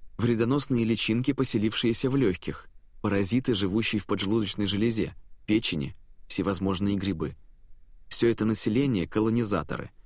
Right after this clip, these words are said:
Считается, что слоевищем для них служат кандидаты, растущие и размножающиеся на сахарозе.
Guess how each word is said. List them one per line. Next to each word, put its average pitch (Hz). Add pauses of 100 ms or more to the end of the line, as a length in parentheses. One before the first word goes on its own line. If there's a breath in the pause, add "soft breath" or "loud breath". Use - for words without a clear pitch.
(640)
Считается, 143
что 127
слоевищем 127
для 120
них 135
служат 127
кандидаты, 117
растущие 117
и 120
размножающиеся 117
на 110
сахарозе. 90